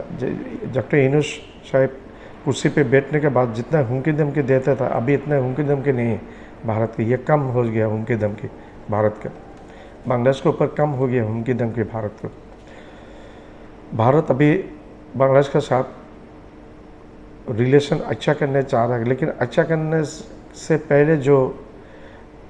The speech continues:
उम, बैरियर है, ये है, अ, एक्स, हमारा एक्स प्राइम मिनिस्टर शेख हसीना। बांग्लादेश मांग रहा, कोर्ट का हिसाब से बांग्लादेश मांग रहा शेख हसीना को, लेकिन भारत अब तक उनको बांग्लादेश के हाथ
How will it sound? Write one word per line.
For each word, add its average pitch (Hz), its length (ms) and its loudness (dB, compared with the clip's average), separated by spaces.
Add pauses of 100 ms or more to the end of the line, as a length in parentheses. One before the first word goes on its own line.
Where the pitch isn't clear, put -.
(300)
उम, 107 320 -4
बैरियर 135 400 8
है, 120 220 4
ये 135 160 6
है, 131 140 8
अ, 135 100 2 (760)
एक्स, 131 340 2
हमारा 135 420 2
एक्स 135 220 0
प्राइम 135 180 2
मिनिस्टर 143 320 0
शेख 123 280 0
हसीना। 104 320 -4 (760)
बांग्लादेश 131 480 6
मांग 143 200 2
रहा, 127 100 4
कोर्ट - 460 -2
का - 420 0 (1000)
हिसाब 147 300 0
से - 160 -2
बांग्लादेश 123 480 0
मांग 131 220 -2
रहा 123 100 0
शेख - 360 -2
हसीना 131 320 0
को, 127 140 -2
लेकिन 120 340 -2 (480)
भारत 127 360 2
अब - 180 -2
तक 143 100 2 (760)
उनको 120 260 -2
बांग्लादेश 117 380 0
के - 120 -2
हाथ 117 200 -2